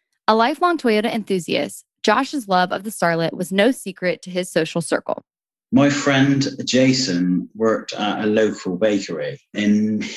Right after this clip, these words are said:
Speaker 2: he messaged me one day to say, "You should see the car that's just pulled up outside my work."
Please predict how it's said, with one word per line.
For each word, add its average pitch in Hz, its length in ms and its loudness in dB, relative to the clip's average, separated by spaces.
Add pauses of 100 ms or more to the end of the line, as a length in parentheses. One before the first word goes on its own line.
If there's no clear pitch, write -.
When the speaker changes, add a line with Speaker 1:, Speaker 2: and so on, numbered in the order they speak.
(140)
Speaker 2:
he 127 160 4
messaged 131 480 2
me 101 580 2 (440)
one 98 340 4
day 76 420 -2 (160)
to - 140 -2
say, 101 320 2
"You 98 140 4
should 98 180 -2
see 98 240 2
the 92 100 -2
car 87 400 -2
that's - 200 -6
just - 220 -4
pulled 90 220 -2
up 87 180 -4
outside 85 460 -2
my 87 180 0
work." 113 440 0